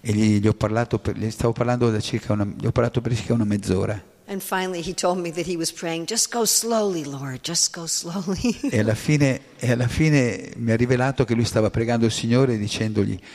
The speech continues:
Speaker 1: "Vai piano, vai pia-, fai piano, fai piano."
Speaker 2: So I said, "That's not good."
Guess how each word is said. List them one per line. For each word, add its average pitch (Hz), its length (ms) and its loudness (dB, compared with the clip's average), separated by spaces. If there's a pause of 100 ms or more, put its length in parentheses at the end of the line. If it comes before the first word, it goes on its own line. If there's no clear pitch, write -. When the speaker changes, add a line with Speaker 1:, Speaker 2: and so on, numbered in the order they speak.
(560)
Speaker 1:
"Vai 135 200 0
piano, 110 400 0
vai 117 140 0
pia-, - 220 -4
fai 143 180 0
piano, 104 420 -2
fai - 220 -2
piano." 95 400 -4 (480)
Speaker 2:
So - 160 -4
I 240 100 4
said, 240 200 -2
"That's 269 280 0
not 180 260 -4
good." 143 220 -12